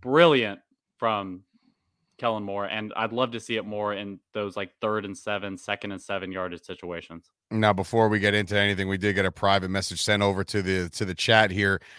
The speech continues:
Speaker 2: to check on a J-Ron Curse tweet, and he just tweeted out about seven minutes ago as in real time,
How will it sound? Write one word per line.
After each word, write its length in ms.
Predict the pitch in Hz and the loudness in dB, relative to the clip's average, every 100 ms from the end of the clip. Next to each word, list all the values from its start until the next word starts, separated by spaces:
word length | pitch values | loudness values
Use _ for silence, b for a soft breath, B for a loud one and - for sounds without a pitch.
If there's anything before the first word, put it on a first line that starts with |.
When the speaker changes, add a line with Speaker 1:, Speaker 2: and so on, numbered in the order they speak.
| B | B
Speaker 2:
to 80 | - | -10
check 260 | - 131 127 | 2 4 4
on 120 | 120 | 2
a 60 | 101 | 2
J-Ron 560 | 90 120 117 113 104 | 4 4 6 4 4
Curse 360 | - 117 117 - | 0 0 0 -2
tweet, 380 | - 107 95 - | -4 -2 0 2
and 200 | 101 95 | 0 2
he 120 | 127 | -2
just 260 | 127 - | -2 -4
tweeted 300 | - 127 110 | -2 0 4
out 180 | 110 110 | 6 6
about 180 | 104 101 | 6 2
seven 260 | - 131 120 | 4 2 2
minutes 200 | 117 104 | 0 0
ago 180 | 104 | 4
as 240 | 101 110 90 | 6 6 2
in 160 | 113 123 | 0 4
real 180 | 120 | 4
time, 360 | 104 117 107 | 2 0 0